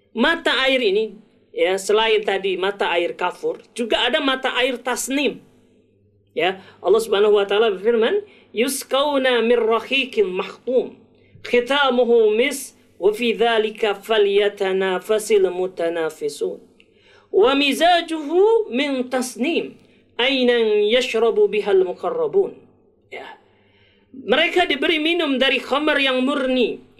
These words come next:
yang tidak memabukkan, yang tempatnya masih ditutup atau disegel. Penutupnya dari kasturi, dan untuk yang demikian hendaknya orang-orang berlomba-lomba.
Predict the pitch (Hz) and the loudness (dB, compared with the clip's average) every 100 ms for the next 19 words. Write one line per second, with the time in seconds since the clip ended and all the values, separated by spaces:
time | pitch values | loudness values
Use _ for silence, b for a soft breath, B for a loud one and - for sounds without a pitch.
0 | b b - 240 240 262 247 - 208 208 | b b 0 2 2 0 -2 -2 0 2
1 | 196 190 240 - 226 147 - _ b b | 2 0 -6 -4 -6 -6 -16 _ b b
2 | b 190 214 202 190 185 226 233 - 196 | b 0 2 2 -2 -4 -4 -4 -6 -4
3 | 185 175 190 196 - 185 180 165 196 220 | -2 0 -2 -4 -6 -8 -8 -2 2 2
4 | 214 - - - 113 170 165 180 82 - | 0 -6 -6 -6 -4 -4 0 0 0 -6
5 | _ _ b b b - 302 359 403 427 | _ _ b b b -2 0 2 2 0
6 | 320 254 226 240 233 220 - - 277 247 | 0 0 2 0 0 -6 -6 -8 -4 -4
7 | - - b b b - 185 214 220 240 | -4 -14 b b b -10 0 0 2 0
8 | 233 240 208 196 190 190 190 220 202 185 | 2 -2 0 0 2 0 0 0 0 0
9 | 185 190 208 202 196 175 180 170 175 214 | 0 0 0 0 -2 -2 -6 -6 -2 -4
10 | 165 160 160 175 196 180 151 147 143 131 | 0 -2 2 2 2 -4 -2 0 0 -4
11 | 127 | -18